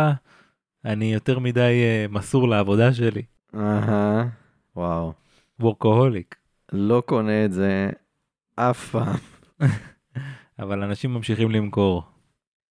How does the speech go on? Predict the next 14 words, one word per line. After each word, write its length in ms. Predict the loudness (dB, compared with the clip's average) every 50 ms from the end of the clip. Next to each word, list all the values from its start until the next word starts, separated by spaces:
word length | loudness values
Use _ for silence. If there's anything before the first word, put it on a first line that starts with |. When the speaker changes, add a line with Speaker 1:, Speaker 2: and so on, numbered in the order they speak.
| _ _ -10
Speaker 2:
ג'ון 240 | -2 0 0 0 0
סמית, 300 | -2 -2 0 0 0 -2 -4 -10 -4
אה, 300 | -2 0 0 0 0 -2
הכיר 680 | -2 -4 -6 -6 -4 -2 0 2 2 2 2 0 -2 -2
שחקנית 760 | -2 -2 -4 -4 -4 -4 -4 -4 -2 0 0 0 0 0 -2
תיאטרון 680 | -2 -2 -2 -2 -4 -2 0 2 2 2 0 0 -2 -2
בשם 480 | -2 -2 -2 0 0 0 0 0 -2 -4 -2
בטסי, 500 | 0 0 0 -2 -4 -8 -8 -8 -6 -6 -8 _ _ _ _ _ _ _ _ _ _ _ _ _ _ _ _ _ _ _ _ _
והם, 580 | -16 -12 -6 -4 -2 0 0 2 2 2 2 2
אה, 320 | 2 2 2 2 0 0 2
ניהלו 680 | 2 2 2 2 2 0 2 2 2 2 4 2 2
רומן 560 | 2 2 0 0 0 0 0 0 0 0 0 0
רציני 440 | 0 -2 -4 -2 -2 0 0 0 0
מאוד. 460 | 0 0 0 0 2 0 0 -2 -4